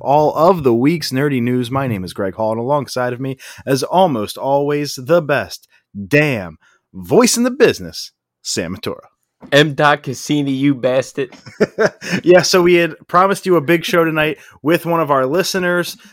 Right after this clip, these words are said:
Speaker 1: Uh, unfortunately, he could not make it very last second. We wish him nothing but the best and hope everything is okay, but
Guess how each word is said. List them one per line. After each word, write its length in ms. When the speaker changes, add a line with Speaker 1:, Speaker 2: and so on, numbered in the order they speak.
Speaker 1:
Uh, 300
unfortunately, 1040
he 140
could 100
not 180
make 240
it 100
very 180
last 240
second. 200
We 60
wish 200
him 120
nothing 260
but 140
the 80
best 320
and 80
hope 140
everything 340
is 140
okay, 560
but 300